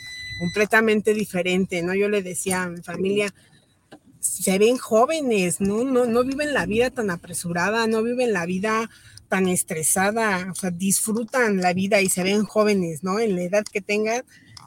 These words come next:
pues, no, yo no te la creo porque se ven jóvenes, porque disfrutan la vida y porque yo creo que eso hay que aprenderlos".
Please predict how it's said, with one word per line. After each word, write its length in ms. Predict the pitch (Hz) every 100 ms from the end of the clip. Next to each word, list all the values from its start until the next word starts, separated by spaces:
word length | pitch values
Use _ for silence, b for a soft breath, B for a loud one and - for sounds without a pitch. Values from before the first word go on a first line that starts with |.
| -
pues, 140 | 180
no, 120 | 185
yo 200 | 190 214
no 140 | 233 240
te 120 | 214
la 160 | 175 175
creo 140 | 202
porque 200 | 214 -
se 140 | -
ven 160 | 185 214
jóvenes, 460 | 226 233 247 254 -
porque 320 | 190 185 190
disfrutan 540 | 196 - 226 247 262
la 100 | 208
vida 280 | 190 208 247
y 60 | 277
porque 300 | - 185 180
yo 80 | 202
creo 120 | 214
que 80 | 220
eso 120 | 214
hay 60 | 214
que 100 | 214
aprenderlos". 840 | - 165 165 175 180 180 175 -